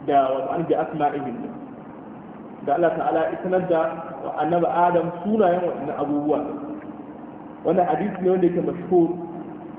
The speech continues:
kamar da Imam Bukhari ya kawo shi a cikin kitabun tafsir nasa,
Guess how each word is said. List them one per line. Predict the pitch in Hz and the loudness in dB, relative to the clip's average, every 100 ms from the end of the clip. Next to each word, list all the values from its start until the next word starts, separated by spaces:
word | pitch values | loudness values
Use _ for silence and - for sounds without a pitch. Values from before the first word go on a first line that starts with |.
| - | -8
kamar | - 170 | 2 4
da | 170 | 4
Imam | 160 165 | 2 0
Bukhari | 139 - 156 151 160 | -2 0 2 4 4
ya | 156 151 147 | 4 2 2
kawo | 156 160 | 2 2
shi | - | 2
a | 131 | -4
cikin | - 160 | -4 -6
kitabun | - 151 147 143 | -2 0 0 0
tafsir | 147 120 - 165 135 | -4 -6 0 0 2
nasa, | 139 - 156 | 2 2 0